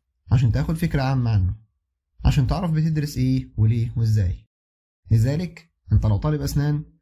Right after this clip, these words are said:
الفيديو ده هيكون مفيد جدًا ليك بإذن الله. ولو مش طالب، برضه ما ينفعش إنك تاخد فكرة وتزود معلوماتك.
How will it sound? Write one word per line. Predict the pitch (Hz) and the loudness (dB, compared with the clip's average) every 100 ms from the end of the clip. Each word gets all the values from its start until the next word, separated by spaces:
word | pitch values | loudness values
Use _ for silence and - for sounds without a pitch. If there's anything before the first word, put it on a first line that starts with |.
| _ _ - | _ _ 0
الفيديو | 104 113 147 | 2 2 0
ده | 143 | -2
هيكون | 139 120 139 | -2 -2 -2
مفيد | 127 139 120 | -2 -2 -2
جدًا | 131 127 | 0 0
ليك | 123 123 | -2 0
بإذن | 110 110 107 | 0 2 2
الله. | 92 87 107 - _ _ _ | 0 0 -4 -14 _ _ _
ولو | 143 214 | 0 0
مش | 202 - | 0 0
طالب، | 165 117 110 - _ _ - | 0 -2 -4 -12 _ _ -2
برضه | 147 165 | 0 2
ما | 156 | 0
ينفعش | 135 135 - | -2 -4 -2
إنك | 127 - | -2 -2
تاخد | 135 110 | -2 -2
فكرة | 117 95 107 - _ | 0 0 -2 -6 _
وتزود | 107 104 120 | 0 2 0
معلوماتك. | 120 113 131 123 - - | 0 -2 -2 -6 -10 -18